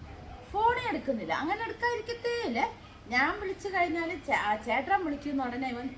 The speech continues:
ചാടി എടുക്കുന്നതാണേ, പെട്ടെന്ന് എടുക്കും. ഞാൻ വിളിച്ചാൽ ചിലപ്പോൾ എനിക്ക് മെസ്സേജ് ഇടും, അതല്ലെങ്കിൽ അത്യാവശ്യമാണെങ്കിൽ പറയാനാണേലും എടുക്കുവേ. ഒരു അഞ്ച് മണിയായിട്ടും കാണുന്നില്ല. അഞ്ചര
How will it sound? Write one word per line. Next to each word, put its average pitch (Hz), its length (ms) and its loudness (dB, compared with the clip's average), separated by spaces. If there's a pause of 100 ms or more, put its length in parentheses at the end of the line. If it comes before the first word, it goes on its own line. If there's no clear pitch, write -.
(200)
ചാടി 240 320 4
എടുക്കുന്നതാണേ, 220 480 -4 (260)
പെട്ടെന്ന് 262 360 4
എടുക്കും. 180 260 -8 (380)
ഞാൻ 294 180 4
വിളിച്ചാൽ 339 280 -6
ചിലപ്പോൾ 320 280 0
എനിക്ക് 285 200 0
മെസ്സേജ് 269 360 -2
ഇടും, 254 180 -2
അതല്ലെങ്കിൽ 392 400 0 (400)
അത്യാവശ്യമാണെങ്കിൽ 370 680 0
പറയാനാണേലും 277 640 0
എടുക്കുവേ. 208 300 -6 (680)
ഒരു 392 160 0 (640)
അഞ്ച് 262 280 0 (100)
മണിയായിട്ടും 370 640 -2
കാണുന്നില്ല. 285 400 0 (100)
അഞ്ചര 240 260 -2